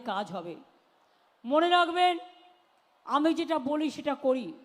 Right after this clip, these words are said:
আমি আপনাদের বলেছিলাম, এই ঝাড়গ্রাম থেকেই আমি যখন যাচ্ছিলাম খাতড়া হয়ে, একটি বাচ্চা ছেলে আমায় বলেছিল, ও তখন ক্লাস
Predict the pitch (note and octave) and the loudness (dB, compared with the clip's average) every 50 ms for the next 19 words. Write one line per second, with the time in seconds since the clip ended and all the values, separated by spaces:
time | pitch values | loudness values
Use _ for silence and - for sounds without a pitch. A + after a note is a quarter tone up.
0 | - _ _ _ _ _ _ _ _ _ _ _ _ _ _ _ _ _ _ _ | -20 _ _ _ _ _ _ _ _ _ _ _ _ _ _ _ _ _ _ _
1 | _ _ _ _ _ _ _ _ _ _ - B3 D4+ E4 F4 F4+ F4+ E4+ D#4 F4 | _ _ _ _ _ _ _ _ _ _ -6 -2 0 2 4 4 4 2 2 2
2 | F4+ E4+ F#4 F4+ D4+ D#4 F4 F4+ F#4 F4+ D4+ E4+ G4+ F#4 F4+ E4+ D4 A3 F3 - | 0 2 2 0 0 0 0 0 0 -2 -2 0 0 0 0 0 -4 -6 -10 -16
3 | - - _ _ _ _ _ _ _ _ _ _ _ _ _ _ _ _ _ _ | -18 -20 _ _ _ _ _ _ _ _ _ _ _ _ _ _ _ _ _ _
4 | _ _ _ _ _ _ _ _ _ _ - C#4+ D#4 F4 F#4 D#4+ - - G#3 B3 | _ _ _ _ _ _ _ _ _ _ -4 0 0 2 2 0 -2 -2 -4 -2
5 | D4 E4+ F4+ D4+ F4+ F#4 F#4 E4 E4+ F4 D4 F4+ F#4 F4+ F4 E4+ E4 F4 E4+ F4 | -2 -2 -2 0 0 0 0 0 -4 -4 -6 -4 -4 -2 -2 -2 -2 -4 -2 -4
6 | E4 E4 E4+ E4 D4+ D#4 D4 C#4+ D4 - - - D4 C#4+ C4 A#3 F#3+ E3+ D#3 D3 | -4 -4 -4 -6 -4 -4 -4 -6 -6 -10 -10 -6 -4 -4 -4 -4 -6 -10 -12 -16
7 | - _ _ _ _ _ _ _ _ _ _ _ _ _ _ _ _ _ _ _ | -18 _ _ _ _ _ _ _ _ _ _ _ _ _ _ _ _ _ _ _
8 | _ _ _ _ _ _ _ _ _ _ _ - - C#4+ C#4+ C#4 - - E4 D#4 | _ _ _ _ _ _ _ _ _ _ _ -10 -6 -6 -6 -6 -6 -8 -4 -4
9 | C#4+ C4 C#4+ D4 C#4 B3+ A3+ F#3+ - - - _ _ _ _ _ _ _ _ _ | -2 0 0 0 0 -2 -4 -8 -14 -20 -20 _ _ _ _ _ _ _ _ _
10 | _ _ _ _ _ - C#4 C4 - - F#4 C#4 G#3+ B3 A#3+ B3+ B3+ - D#4+ E4 | _ _ _ _ _ -12 -12 -10 -8 -8 -8 -6 -6 -6 -6 -6 -8 -10 -10 -10
11 | D#4 - - D4+ D4+ D4+ D#4 D4+ D4+ D4+ D4 C#4 C4 C4+ C4+ C#4 C4+ C4+ - C#4 | -10 -10 -10 -8 -6 -6 -6 -4 -4 -6 -6 -6 -4 -4 -4 -4 -6 -6 -6 -4
12 | B3 A#3 G#3 D#3+ - - _ _ _ _ _ _ _ _ _ _ _ _ _ _ | -4 -4 -4 -6 -12 -18 _ _ _ _ _ _ _ _ _ _ _ _ _ _
13 | - C#4 D4+ D4 D#4+ E4+ - E4+ E4+ D4+ - E4+ D4+ D4+ D4 | -2 -2 -2 -2 -2 -4 -4 -4 -6 -6 -4 -2 -2 -2 -4